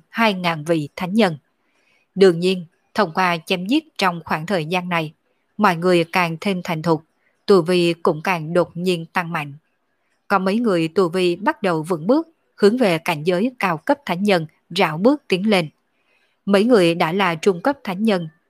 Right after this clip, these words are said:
thì vững vàng gót chân từng bước tiến về phía trước. Mỗi người đều giành giật từng giây, quý trọng từng giọt thời gian. Mỗi người đều liều mạng cố gắng.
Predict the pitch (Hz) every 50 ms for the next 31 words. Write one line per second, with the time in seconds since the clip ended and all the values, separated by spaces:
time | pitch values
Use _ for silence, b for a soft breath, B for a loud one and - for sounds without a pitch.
0 | _ - 226 185 170 190 170 151 180 208 196 175 160 165 185 269 285 - _ -
1 | 202 180 170 160 - _ _ - 202 170 156 165 240 302 320 - _ _ - 190
2 | 175 185 233 233 208 170 156 - - 180 175 - 240 269 285 269 _ _ _ _
3 | b b b b b b b b _ 202 208 165 160 190 208 196 170 156 151 -
4 | _ - 185 202 190 175 165 170 165 185 170 151 156 175 170 160 - _ - 180
5 | 156 151 151 180 180 175 165 - _ _ _ _ _ - 202 185 247 262 - 208
6 | 170 156 156 156 151 - - 185 165 160 156 156 165 175 160 147 156 _ - 180
7 | 170 156 151 175 180 185 180 160 _ _ b b b b b b - 208 208 180
8 | 151 160 202 208 185 165 156 160 _ _ _ _ 196 202 196 185 175 170 165 175
9 | 190 196 180 165 151 170 165 151 151 143 143 - _ - 196 180 175 180 170 185
10 | 240